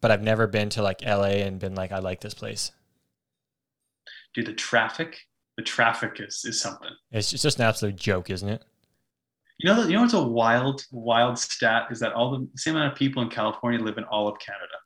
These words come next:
Speaker 1: That's just an unbelievably wild stat, yes.
Speaker 2: <laughs> Like, Canada is an enormous country,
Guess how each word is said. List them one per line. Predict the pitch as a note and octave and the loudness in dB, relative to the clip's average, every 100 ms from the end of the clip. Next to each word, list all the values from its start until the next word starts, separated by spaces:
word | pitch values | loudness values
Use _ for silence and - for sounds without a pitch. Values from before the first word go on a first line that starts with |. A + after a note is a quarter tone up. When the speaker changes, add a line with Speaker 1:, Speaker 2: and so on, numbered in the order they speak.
| - | -2
Speaker 1:
That's | A2+ - | 0 0
just | A2+ - - _ | -6 -8 -16 _
an | A2+ | -6
unbelievably | A#2+ G#2+ G2+ G2+ F#2+ G2 G2 F#2+ F#2+ | -4 -4 -2 -2 0 -2 -4 -6 -8
wild | F#2 F2 D#2+ E2+ | -6 -8 -8 -12
stat, | - E2+ - | -10 -12 -10
yes. | F#2+ - - _ _ - | -12 -10 -14 _ _ -2
Speaker 2:
<laughs> | D#3 - F3+ - A3 - | 0 4 2 6 4 4
Like, | D#3+ D3+ C3+ - - - - - - | 4 4 2 -4 -4 -4 -6 -8 -10
Canada | - C#3 D#3 E3 | 2 4 4 2
is | C#3 | 2
an | B2 | 2
enormous | A#2+ A2 G#2 G#2+ A2 A2 | 0 -2 -2 0 0 -2
country, | - A2+ - C#3+ | -2 -4 -4 -6